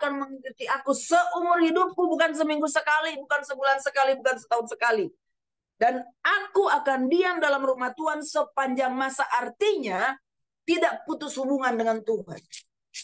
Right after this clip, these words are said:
Ya. Ayat lima, kita naik ke atas. "Engkau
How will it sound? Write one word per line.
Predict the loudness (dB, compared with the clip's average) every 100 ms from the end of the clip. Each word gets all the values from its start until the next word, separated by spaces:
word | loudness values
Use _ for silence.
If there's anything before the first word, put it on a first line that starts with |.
| -8 0
Ya. | 2 2 -2 _ _ _ _ _ _ _ _ _ _ _ _ _ _ _ _ _ _ _ _ _ _ _ _ _ _ _ 0
Ayat | 0 2
lima, | 2 4 4 4 0 _ _
kita | 0 2
naik | 2 2
ke | 2
atas. | 2 2 2 0 0 0
"Engkau | 2 0